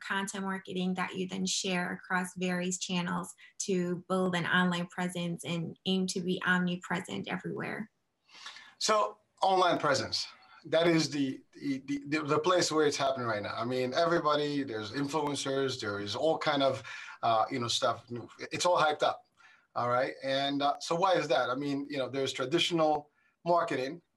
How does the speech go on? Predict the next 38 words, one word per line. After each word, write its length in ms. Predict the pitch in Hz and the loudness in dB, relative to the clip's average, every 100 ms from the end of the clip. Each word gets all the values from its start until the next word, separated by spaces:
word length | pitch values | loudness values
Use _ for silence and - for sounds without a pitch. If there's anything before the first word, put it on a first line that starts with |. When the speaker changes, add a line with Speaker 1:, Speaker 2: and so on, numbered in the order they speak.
| _ | _
Speaker 2:
which, 420 | 131 135 135 - | -8 -6 -4 -4
uh, 180 | 139 127 135 | 0 0 0
you 80 | 135 | -6
know, 120 | 117 | -8
it's 140 | 117 | -8
like, 140 | 143 - | -10 -10
it's 140 | 113 190 | -4 0
somehow 500 | 220 185 175 160 147 | 2 4 4 2 0
it's, 280 | 135 - - | -2 -6 -8
it's, 320 | 123 - - | -14 -10 -8
you 80 | 143 | -4
know, 220 | 113 104 - | -4 -6 -10
it's 280 | 123 - 160 | -6 -6 -2
losing 400 | 170 202 175 156 | 0 2 4 4
its, 280 | 143 - - - - | 2 -2 -10 -16 -6
its 140 | 160 - | -6 -2
position 560 | 151 143 170 170 143 - 170 170 | -2 0 2 2 0 -2 -6 -6
<laughs> 260 | - - 175 | -12 -8 -2
in, 120 | 165 | -2
in 160 | 170 156 | -2 -2
the 120 | 160 | 0
industry 500 | 170 151 143 143 143 | 0 -4 -6 -6 -4
world 380 | 139 135 139 135 | -2 0 0 -2
and, 240 | 135 135 131 | -6 -4 -4
and 160 | 139 131 | -6 -6
how 320 | 135 139 135 135 | 0 0 0 -2
it 80 | 131 | -8
is, 300 | 135 - 127 | -6 -6 -4
uh, 220 | 117 113 135 | -2 -4 -6
you 80 | |
know, 240 | 117 107 - - | -8 -8 -10 -6
always, 420 | 135 135 127 120 | -4 -2 -4 -2
uh, 220 | 127 113 - - - - _ - | -2 -2 -6 -16 -20 -20 _ -12
uh, 220 | - 107 - | -10 -8 -6
it 80 | 151 | 0
used 260 | 180 233 - | 0 0 -2
to 80 | 131 | -4
be 220 | 135 | -6